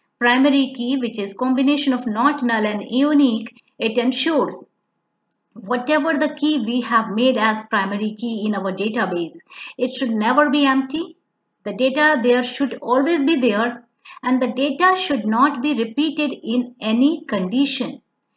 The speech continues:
It has to be unique for all the entries. And you must agree, in terms of roll number also,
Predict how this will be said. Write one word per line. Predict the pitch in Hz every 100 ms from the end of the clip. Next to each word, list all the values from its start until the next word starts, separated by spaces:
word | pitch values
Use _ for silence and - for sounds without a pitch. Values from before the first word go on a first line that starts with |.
| - -
It | 233 220
has | 220 214 247
to | -
be | 269
unique | 320 247 277 339 277 - -
for | 240 233 -
all | - 220 233 208
the | 226 320 - -
entries. | 262 294 302 240 165 - _ _ _ _ _ _ _ -
And | 277
you | 349 370
must | 403 -
agree, | 311 220 180 151 - _ _ -
in | 262
terms | 330 359 -
of | 370 -
roll | 269 349
number | 381 349 277
also, | 214 233 - - -